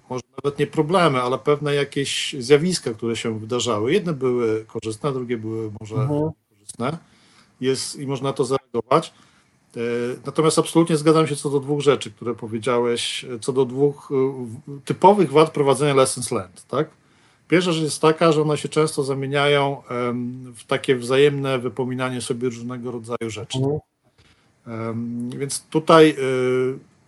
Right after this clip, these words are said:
Speaker 1: mm, miałem kilka razy do czynienia z, pro-, prowadziłem kilka razy, y, czasami ze swoimi zespołami, czasami z obcymi zespołami, właśnie takie spotkania lessons learned, y, po projektach, które różnie się kończyły. Y, i,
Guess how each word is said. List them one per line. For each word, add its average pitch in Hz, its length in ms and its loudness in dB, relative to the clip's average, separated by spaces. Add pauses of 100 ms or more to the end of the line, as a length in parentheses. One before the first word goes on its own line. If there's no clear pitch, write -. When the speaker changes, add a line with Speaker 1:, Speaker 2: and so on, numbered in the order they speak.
(160)
Speaker 1:
mm, 117 420 -8 (580)
miałem 170 200 2
kilka 160 240 2
razy 147 260 6
do 143 100 4
czynienia 143 560 0
z, - 280 -6 (400)
pro-, 147 180 6
prowadziłem 156 540 4
kilka 131 260 -2
razy, 131 340 2
y, 120 640 -2 (280)
czasami 143 340 0
ze 139 80 2
swoimi 143 320 0
zespołami, 131 480 -2
czasami 127 340 -6
z 117 60 -8
obcymi 127 360 -6
zespołami, 120 540 -6
właśnie 135 300 -4
takie 123 200 -8
spotkania 127 480 -8
lessons 120 380 -8
learned, 120 380 -4
y, 117 360 -8
po 139 120 -8
projektach, 156 480 0
które 139 240 2
różnie 123 260 -6
się 110 120 -10
kończyły. 113 460 -4 (880)
Y, 120 40 -10 (720)
i, 135 180 -6